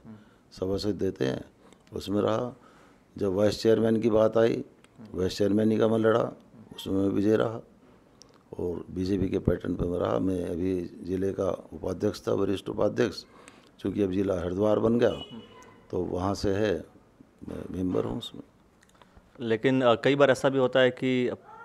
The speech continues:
Speaker 1: टिकट नहीं मिलता है। टिकट नहीं मिलेगा, फिर ऐसे केसेस में आप क्या करेंगे?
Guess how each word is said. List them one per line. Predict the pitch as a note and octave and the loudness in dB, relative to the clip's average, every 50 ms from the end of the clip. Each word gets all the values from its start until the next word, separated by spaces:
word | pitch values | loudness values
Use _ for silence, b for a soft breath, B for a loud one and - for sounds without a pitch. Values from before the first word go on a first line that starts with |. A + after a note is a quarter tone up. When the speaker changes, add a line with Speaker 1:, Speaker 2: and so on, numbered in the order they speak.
| - - | -14 -6
Speaker 1:
टिकट | - A2+ A2 G#2+ - - C3+ A2+ D3 B2 - - B2+ | -4 -4 -4 -2 2 2 4 6 6 4 4 2 2
नहीं | B2+ B2+ | 2 2
मिलता | A#2+ A2 G#2 - G#2+ | 2 0 0 0 -2
है। | G2 F#2+ - - - - - - - B B B B B B _ - - | -2 -2 -4 -10 -16 -20 -20 -20 -20 B B B B B B _ 0 2
टिकट | C3+ B2+ D#3 D3 | 4 4 6 4
नहीं | D3+ D#3 | 4 2
मिलेगा, | D3+ D3+ D3+ D3+ D3+ | 4 4 4 4 4
फिर | C#3+ - D3 C3+ | 4 4 4 4
ऐसे | B2 - - A#2 | 4 2 0 -2
केसेस | A#2+ A2+ - A#2 A2 | -2 -2 -2 -2 -2
में | A2+ G#2+ | -2 -4
आप | G2+ - | -4 -4
क्या | - G#2 | -6 -6
करेंगे? | G2 - G#2 - - - | -6 -6 -8 -8 -10 -12